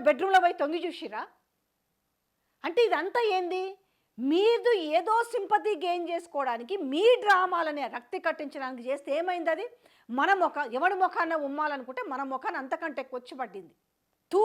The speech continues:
తూ అని వస్తున్నారు. ఇవాళ మీరు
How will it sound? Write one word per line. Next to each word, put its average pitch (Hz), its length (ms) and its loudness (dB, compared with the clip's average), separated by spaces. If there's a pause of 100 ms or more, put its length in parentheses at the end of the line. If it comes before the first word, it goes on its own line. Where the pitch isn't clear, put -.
(120)
తూ 392 60 -2 (100)
అని 320 180 0
వస్తున్నారు. 262 420 -12 (2500)
ఇవాళ 330 180 4 (100)
మీరు 339 120 6